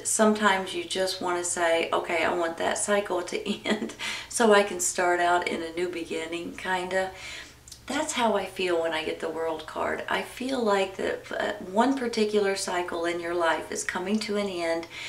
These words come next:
so something else can begin, and so that, so that you all can start out in a fresh, new,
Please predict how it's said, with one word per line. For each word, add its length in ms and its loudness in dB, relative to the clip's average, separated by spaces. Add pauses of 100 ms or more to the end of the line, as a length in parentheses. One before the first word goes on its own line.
(200)
so 220 2
something 500 4
else 220 0
can 180 -4
begin, 640 -4
and 220 -6
so 180 -2
that, 260 -8
so 200 4
that 200 0
you 240 4
all 200 0
can 420 -2 (380)
start 420 0
out 440 2
in 140 -4
a 60 -6
fresh, 760 2 (160)
new, 640 0